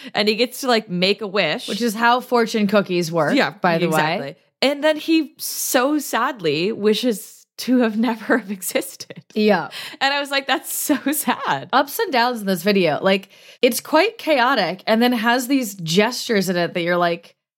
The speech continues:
Speaker 2: someone was really trying something.
Speaker 1: Yeah.
Speaker 2: Like, it's sort of a weird conceit that's, that this guy's like, "I wish I never existed." And then he gets to have this
Speaker 1: Free
Speaker 2: crazy
Speaker 1: use.
Speaker 2: sex adventure.
Speaker 1: Yeah.
Speaker 2: Like, there's something, there's something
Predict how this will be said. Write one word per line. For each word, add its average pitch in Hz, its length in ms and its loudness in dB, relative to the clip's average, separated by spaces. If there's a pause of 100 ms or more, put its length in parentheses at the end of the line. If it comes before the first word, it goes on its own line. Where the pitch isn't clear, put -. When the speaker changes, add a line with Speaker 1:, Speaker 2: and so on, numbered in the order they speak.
(420)
Speaker 2:
someone 359 460 0
was 330 200 0
really 277 240 4
trying 220 500 0
something. 311 520 0
Speaker 1:
Yeah. 339 300 0
Speaker 2:
Like, 269 200 2
it's 262 200 0
sort 349 260 2
of 370 100 2
a 381 100 2
weird 277 380 2
conceit 254 520 -2
that's, - 420 -2
that 214 240 -2
this 214 200 -2
guy's 196 400 0
like, 180 220 -8
"I 185 60 -4
wish 202 220 -4
I 165 100 -4
never 170 320 -2
existed." 180 640 -4 (380)
And 240 120 4
then 294 100 4
he 302 100 0
gets 294 220 -2
to 302 100 0
have 262 540 -2 (600)
this 233 300 2
Speaker 1:
Free 254 140 0
Speaker 2:
crazy 294 300 4
Speaker 1:
use. 240 120 0
Speaker 2:
sex 220 260 0
adventure. 190 640 0
Speaker 1:
Yeah. 339 300 0
Speaker 2:
Like, 285 220 2
there's 302 180 0
something, 330 480 0
there's 285 160 0
something 349 300 0